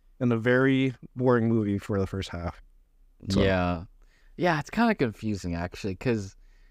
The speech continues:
Speaker 2: so apparently, so they're killing everybody
Speaker 1: Okay, yeah.
Speaker 2: because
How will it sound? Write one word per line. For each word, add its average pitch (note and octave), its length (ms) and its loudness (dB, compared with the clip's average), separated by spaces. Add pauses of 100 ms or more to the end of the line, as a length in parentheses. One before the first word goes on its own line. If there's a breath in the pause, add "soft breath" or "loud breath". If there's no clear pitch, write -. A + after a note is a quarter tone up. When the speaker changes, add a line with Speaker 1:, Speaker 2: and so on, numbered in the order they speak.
Speaker 2:
so - 180 -2
apparently, F3+ 640 0
so E3+ 180 0
they're D#3+ 340 0
killing E3 480 0
everybody B2 300 4
Speaker 1:
Okay, B2 140 6
yeah. G2+ 140 2 (240)
Speaker 2:
because C3 840 -2